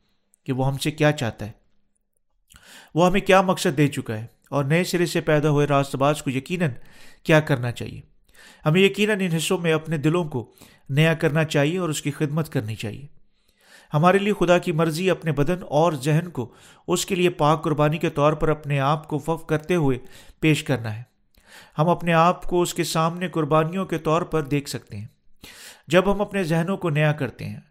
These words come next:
اپنے ذہنوں کو نیا کرنا ایمان رکھنے سے حاصل ہوتا ہے کہ خدا ہمارے تمام گناہ اٹھا چکا ہے۔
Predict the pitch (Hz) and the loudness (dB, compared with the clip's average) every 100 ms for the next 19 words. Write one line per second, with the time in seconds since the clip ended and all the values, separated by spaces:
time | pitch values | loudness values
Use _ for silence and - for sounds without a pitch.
0 | _ _ 127 - 147 139 117 139 156 170 | _ _ -10 -4 -2 -2 -2 -2 -2 -4
1 | 151 139 151 156 156 151 180 - - - | -4 -2 -2 -2 -2 -2 -4 -6 -16 -20
2 | - - 156 160 185 185 170 170 160 160 | -18 -4 2 4 2 0 -2 -4 -2 0
3 | 131 139 160 147 151 156 175 165 147 147 | 0 0 -2 -2 -2 -2 -2 -6 -2 0
4 | 156 135 139 147 147 135 143 131 131 135 | 0 -2 -2 -2 -4 -4 -4 -4 -4 -4
5 | 123 123 113 117 104 | -4 -6 -8 -10 -14